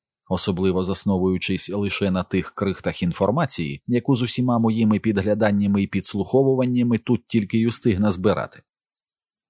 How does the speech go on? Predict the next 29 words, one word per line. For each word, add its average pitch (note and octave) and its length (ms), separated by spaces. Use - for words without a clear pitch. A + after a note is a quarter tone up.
Може, C#3 320
я C3+ 200
зазирну A#2 480
в G#2+ 60
інтернет G#2 500
і B2+ 40
дізнаюся G2 680
з F2 80
Вікіпедії, F#2+ 720
що G#2 260
вбивця F#2+ 480
все-таки G#2 460
стріляв B2 500
з - 100
трав'яної F2+ 640
купини E2+ 520
або F2+ 280
з E2+ 80
даху E2+ 340
будівлі E2 500
на F2 120
Х'юстон-стрит, G2 880
де F2+ 300
разом F#2 340
містяться F2+ 520
окружний F2 520
суд F#2 280
і F#2+ 200
в'язниця, F2 680